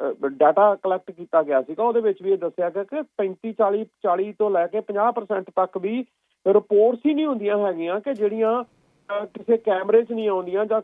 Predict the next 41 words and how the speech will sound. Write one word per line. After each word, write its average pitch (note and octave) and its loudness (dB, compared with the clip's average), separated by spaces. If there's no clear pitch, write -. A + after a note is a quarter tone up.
ਲੋਕੀ G3 0
ਨਹੀਂ A#3 -4
ਦੱਸਦੇ F#3 0
ਕਿ G#3+ -6
ਸਾਡੇ F#3 -6
ਨਾਲ G3 -4
ਕਿਹੋ F#3+ -4
ਜਿਹੀ G3 -6
ਘਟਨਾ C#3 -6
ਜਿਹੜੀ D3+ -6
ਉਹ F3+ -2
ਵਾਪਰ C3 0
ਗਈ A#2 -6
ਹੈਗੀ G2 -8
ਆ। G2+ -8
ਸੋ A3+ 10
ਜਦੋਂ A3+ 4
ਕੋਈ A#3+ 0
ਵੱਡੀ G3 -2
ਘਟਨਾ G#3+ 0
ਵਾਪਰ G3+ 0
ਜਾਂਦੀ G3 -2
ਆ, G3 0
ਗੋਲੀਬਾਰੀ F#3 0
ਦੀਆਂ F3+ -4
ਘਟਨਾਵਾਂ, E3 -2
ਕਿਸੇ F#3+ -6
ਨੂੰ, F3+ -8
ਅਹ, D#3 -2
ਅਹ, D3+ 2
ਧੱਕੇ E3 -4
ਦੇ G3 4
ਨਾਲ, E3+ 6
ਅਹ, D#3+ 0
ਕਿਸੇ D#3 -8
ਕੋਲ D#3+ -6
ਫਰੌਤੀਆਂ D#3 -2
ਮੰਗਣ D3 -6
ਦਾ D3+ 0
ਜਿਹੜਾ D3+ 0
ਸਿਲਸਿਲਾ D3 -2